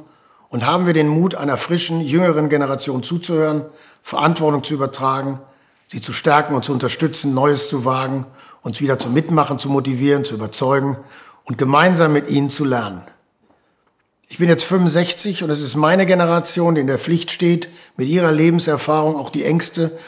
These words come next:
und Zukunftssorgen der Jüngeren wirklich ernst zu nehmen und ihrem Sturm und Drang und ihrer Freiheit eine Zukunft zu ebnen, beziehungsweise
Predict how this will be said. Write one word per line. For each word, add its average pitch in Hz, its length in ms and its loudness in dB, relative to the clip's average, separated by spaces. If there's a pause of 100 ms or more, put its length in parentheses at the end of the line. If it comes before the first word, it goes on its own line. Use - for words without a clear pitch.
(160)
und 120 140 -6
Zukunftssorgen 156 760 0
der 127 140 -2
Jüngeren 139 440 0
wirklich 151 300 -2
ernst 143 320 -4
zu 151 80 -4
nehmen 147 360 -2 (360)
und 127 140 -6
ihrem 123 160 -2
Sturm 165 360 2
und 147 160 0
Drang 147 280 0
und 139 100 -2
ihrer 131 180 -2
Freiheit 147 480 0
eine 135 160 -6
Zukunft 117 440 -8
zu 117 80 -6
ebnen, 127 480 -2 (280)
beziehungsweise 139 960 -2